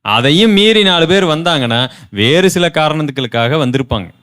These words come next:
பாவம், மிகப்பெரிய கஷ்டத்துல இருப்பாங்க. அப்படி கஷ்டத்துல இருக்கிறவங்க என்ன சொன்னாலும் நம்புவாங்க. இந்த உலகத்துல குணப்படுத்த முடியாத நோயினா எய்ட்ஸ் நோய் என்று சொல்லுகிறார்கள்.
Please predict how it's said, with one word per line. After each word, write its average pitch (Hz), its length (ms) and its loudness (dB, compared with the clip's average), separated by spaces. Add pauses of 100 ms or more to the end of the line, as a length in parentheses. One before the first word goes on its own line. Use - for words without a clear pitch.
பாவம், 139 480 -2
மிகப்பெரிய 131 500 -2
கஷ்டத்துல 139 480 -2
இருப்பாங்க. 131 520 -4 (460)
அப்படி 123 340 -2
கஷ்டத்துல 151 600 2
இருக்கிறவங்க 135 500 -2
என்ன 202 220 2
சொன்னாலும் 208 420 2
நம்புவாங்க. 110 360 0 (440)
இந்த 110 160 -6
உலகத்துல 147 420 2
குணப்படுத்த 151 500 0
முடியாத 143 420 2
நோயினா 143 380 0
எய்ட்ஸ் 135 320 -2
நோய் 127 200 -2
என்று 113 320 -4
சொல்லுகிறார்கள். 101 520 -6